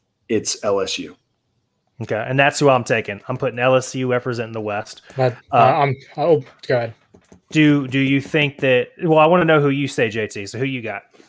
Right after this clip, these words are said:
Speaker 3: Well, uh, so I mentioned it earlier that I, I think this Texas A and M team is gonna be good. I think they take Al-,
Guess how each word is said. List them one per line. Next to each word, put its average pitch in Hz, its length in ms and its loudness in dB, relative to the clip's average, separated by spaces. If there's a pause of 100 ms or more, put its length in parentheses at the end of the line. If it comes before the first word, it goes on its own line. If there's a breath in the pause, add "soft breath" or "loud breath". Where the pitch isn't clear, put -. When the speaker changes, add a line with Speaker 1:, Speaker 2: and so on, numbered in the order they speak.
(140 soft breath)
Speaker 3:
Well, 147 280 6
uh, - 40 -2
so 147 160 4
I 165 240 2
mentioned 160 360 0
it 143 40 4
earlier 143 380 4
that 131 380 -2
I, 151 400 0
I 170 180 -4
think 170 240 -4
this 151 140 -4
Texas - 340 -2
A 143 100 0
and 135 80 -4
M 135 160 -4
team 147 240 -4
is 123 60 -6
gonna 131 160 -4
be 127 80 -4
good. 131 360 0
I 135 140 -8
think 127 200 -10
they 123 100 -4
take 127 280 -6
Al-, 127 320 -2